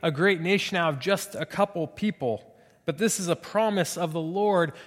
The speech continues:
to multiply Abram's family, to multiply his family enough that he will become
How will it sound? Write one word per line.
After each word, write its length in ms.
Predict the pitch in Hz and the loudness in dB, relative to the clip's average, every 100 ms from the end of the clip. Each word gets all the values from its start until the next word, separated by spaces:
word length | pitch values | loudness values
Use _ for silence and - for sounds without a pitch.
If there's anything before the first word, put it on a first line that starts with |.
| - | -6
to 100 | 185 | -2
multiply 800 | 175 185 233 - - 196 165 151 | 2 4 2 2 -8 -4 -2 -4
Abram's 560 | 143 175 160 160 143 - - | -4 -4 0 0 -2 -8 -16
family, 640 | - 143 135 123 104 - _ _ _ _ _ _ | -12 -8 -6 -6 -10 -14 _ _ _ _ _ _
to 80 | - | 2
multiply 520 | 190 233 233 - 208 | 6 6 4 2 2
his 160 | 190 - | 2 0
family 480 | 220 214 202 190 175 | -2 0 0 0 0
enough 420 | 175 208 214 - | 0 2 0 0
that 180 | 180 220 | -6 -4
he 220 | 202 214 | -4 -2
will 160 | 196 | -2
become 560 | 170 170 - 170 170 165 | -2 -6 -4 -2 -2 -4